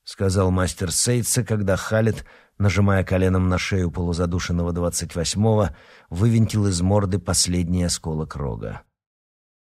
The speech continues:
«Клеймо, конечно, придется обновить.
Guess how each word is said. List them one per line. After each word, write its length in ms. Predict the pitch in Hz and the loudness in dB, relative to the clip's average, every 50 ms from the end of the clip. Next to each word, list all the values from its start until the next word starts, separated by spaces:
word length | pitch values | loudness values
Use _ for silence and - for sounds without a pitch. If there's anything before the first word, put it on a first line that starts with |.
| _ - | _ -12
«Клеймо, 460 | - 95 95 95 92 92 107 131 127 | -8 -6 -4 -2 -2 0 0 0 0
конечно, 560 | - - 117 104 95 98 104 - - 107 101 | -2 -2 -2 -2 -2 -2 -4 -4 -4 -4 -4
придется 640 | - 92 87 85 78 82 85 85 - - - 90 82 | -4 -4 -6 -6 -6 -6 -8 -6 -6 -6 -6 -6 -6
обновить. 640 | 82 78 80 87 90 85 82 71 64 57 - - | -6 -6 -4 -4 -4 -4 -4 -4 -6 -8 -10 -14